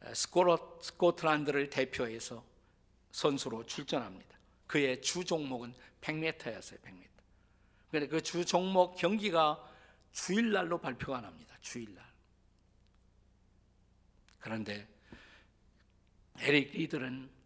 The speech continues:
주일날 출전을 거부하고 포기합니다.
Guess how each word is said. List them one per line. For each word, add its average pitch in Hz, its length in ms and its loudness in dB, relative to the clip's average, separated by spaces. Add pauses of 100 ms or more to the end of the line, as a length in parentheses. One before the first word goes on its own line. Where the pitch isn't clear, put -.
(200)
주일날 165 540 0
출전을 135 600 -4
거부하고 123 720 -4 (800)
포기합니다. - 720 -4